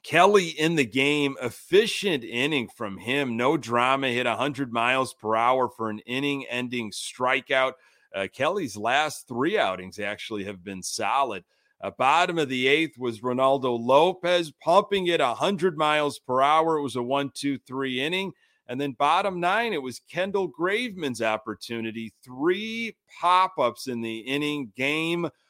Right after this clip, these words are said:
over. Uh, Giolito's final line, six innings, five hits, two earned runs, uh, just two walks, nine strikeouts, gave up that first inning home run.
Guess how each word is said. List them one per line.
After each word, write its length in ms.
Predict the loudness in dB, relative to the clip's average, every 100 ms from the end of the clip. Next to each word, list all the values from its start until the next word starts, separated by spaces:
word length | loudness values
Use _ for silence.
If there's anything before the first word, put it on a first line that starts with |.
| _ _ _
over. 720 | 2 6 6 6 0 -4 -6 -8
Uh, 200 | -8 -8
Giolito's 720 | -8 -4 2 4 4 4 0 -4
final 440 | -2 0 2 0
line, 360 | 0 -2 -2 -4
six 500 | -4 0 0 0 -6
innings, 600 | -4 -4 -6 -8 -12 -8
five 400 | -4 -2 -2 -4
hits, 500 | -2 -2 -2 -4 -10 -8
two 500 | -6 -4 -4 -2 -2
earned 300 | 0 0 -2
runs, 480 | -2 -2 -2 -6 -10 -18 _ _ _
uh, 140 | -8
just 400 | -4 -2 -2 -4
two 180 | -6 -4
walks, 500 | 2 4 4 0 -6
nine 520 | -4 2 4 4 0
strikeouts, 960 | -4 -4 0 0 0 0 2 2 -2 -8
gave 220 | -6 -4
up 120 | -6 -4
that 220 | -6 -4
first 320 | -4 -4 -4
inning 240 | -4 -2 -2
home 300 | -2 -2 0
run. 260 | -2 -2